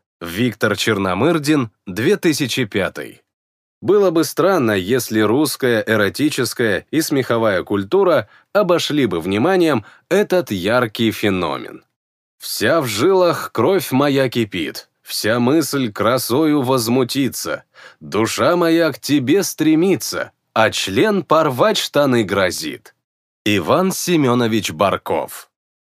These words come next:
"Мой миленок от тоски вышиб членом три доски.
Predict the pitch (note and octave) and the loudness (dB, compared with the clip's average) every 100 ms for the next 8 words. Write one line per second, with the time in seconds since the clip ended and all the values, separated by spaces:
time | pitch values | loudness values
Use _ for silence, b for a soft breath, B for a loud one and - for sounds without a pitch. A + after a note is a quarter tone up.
0 | _ - D#2 G#2+ D3+ D#3+ D#3 D3+ F#3 F3+ | _ -10 -2 2 4 4 4 4 2 2
1 | E3+ C3 D3 C3 C3 B2+ - - E3+ F#3 | 0 0 -2 0 0 0 -2 -6 -2 -2
2 | B2 - E2+ G#2 G3 - D3+ B2 - - | -4 -10 -6 0 0 0 -2 -4 -6 -4
3 | G2+ F#3+ F#3 E3+ C#3 C#3+ C3 C3 - - | 0 0 2 0 0 0 2 0 -2 -6
4 | G#3 D#2+ | -4 -6